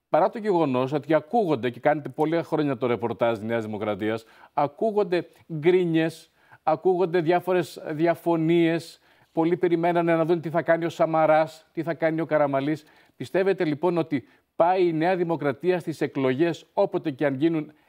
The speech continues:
ενιαία, σύσσωμη, με μία φωνή, ή περιμένουν να δουν το αποτέλεσμα της πρώτης κάλπης για να έχουμε κάποιες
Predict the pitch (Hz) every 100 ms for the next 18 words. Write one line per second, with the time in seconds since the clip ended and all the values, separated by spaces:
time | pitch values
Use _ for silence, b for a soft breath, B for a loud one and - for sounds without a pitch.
0 | - 139 120 113 120 151 185 190 - _
1 | _ - - 170 - 190 190 160 139 165
2 | 190 135 135 156 208 208 b b - 226
3 | - 196 185 180 185 170 160 160 156 151
4 | 151 - 156 151 139 123 - 147 120 -
5 | 135 127 123 120 - b b b 143 143
6 | 147 156 143 143 135 b b b - 175
7 | 175 185 175